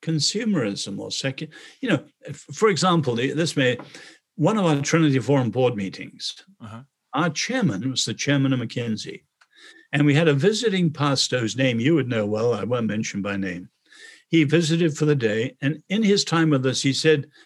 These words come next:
Speaker 1: "May I ask what are the measurable outcomes of the Trinity Forum?" And the chairman jumped right in. "We don't discuss that here." He said, "With McKinsey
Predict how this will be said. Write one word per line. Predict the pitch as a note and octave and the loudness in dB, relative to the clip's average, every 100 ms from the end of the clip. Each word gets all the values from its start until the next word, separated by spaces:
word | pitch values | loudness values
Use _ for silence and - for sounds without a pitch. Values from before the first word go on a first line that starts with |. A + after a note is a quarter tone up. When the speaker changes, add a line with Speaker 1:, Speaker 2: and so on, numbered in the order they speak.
| _ | _
Speaker 1:
"May | C#3+ A3 C4 | 0 2 2
I | A#3 | 2
ask | F3 E3 D#3+ - C3+ | 4 4 2 0 2
what | D3+ | 2
are | C#3+ | 2
the | A#2 | 2
measurable | A2 A2 C#3+ A#2+ C#3 D3 C3 C#3 - | 2 2 2 2 2 2 2 0 0
outcomes | B2+ C3+ C#3 G#2 G2+ G#2+ A2 | -2 -2 -4 -4 -2 -2 -4
of | G#2 | -4
the | G#2+ | -6
Trinity | - A2 G2 G2+ | -4 -4 -4 -8
Forum?" | G2+ A2+ G2+ - - _ _ _ _ _ _ _ _ _ _ _ _ _ _ _ _ _ _ - | -6 -6 -6 -10 -18 _ _ _ _ _ _ _ _ _ _ _ _ _ _ _ _ _ _ -2
And | C#3+ D#3 - _ | 0 0 -6 _
the | B2+ | -6
chairman | - G3+ A#3+ C3+ D3+ C#3 _ _ _ | -2 0 4 4 2 -4 _ _ _
jumped | - C3+ C#3+ C#3 | -2 0 0 -2
right | B2 B2+ | 0 2
in. | G#2+ F#2 G2 _ _ _ | 0 -2 -6 _ _ _
"We | B2 A#2+ | -6 0
don't | D3 E3 D3 | 2 2 0
discuss | C3 - A#2+ - | -4 -2 -2 -2
that | G2 F2 - | -4 -6 -6
here." | G#2 - - _ _ _ _ _ _ _ _ _ _ _ _ | -8 -8 -14 _ _ _ _ _ _ _ _ _ _ _ _
He | A#2 | -4
said, | - B2 | 2 2
"With | A2+ G#2 | 2 -2
McKinsey | G2 - E3 G#3+ A3 A3+ | -4 0 0 2 2 0